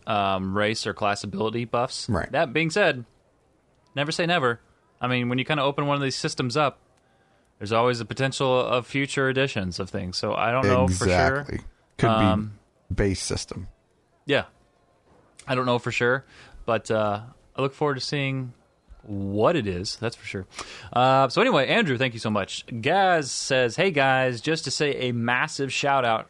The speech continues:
Speaker 1: from the Emerald Isle, Ireland." Oh, I love
Speaker 2: Oh.
Speaker 1: Ireland.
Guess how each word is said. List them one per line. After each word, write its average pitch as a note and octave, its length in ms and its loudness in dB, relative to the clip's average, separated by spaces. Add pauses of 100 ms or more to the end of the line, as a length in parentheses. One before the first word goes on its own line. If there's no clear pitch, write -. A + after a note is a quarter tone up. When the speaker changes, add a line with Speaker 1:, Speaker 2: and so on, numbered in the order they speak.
Speaker 1:
from A#2+ 300 -2
the - 200 -4
Emerald C#3+ 420 2 (100)
Isle, C3 540 2
Ireland." A#2 600 0 (120)
Oh, F#4 200 4
I G#4+ 80 8
love G#2+ 380 4
Speaker 2:
Oh. - 20 -2
Speaker 1:
Ireland. G3 540 2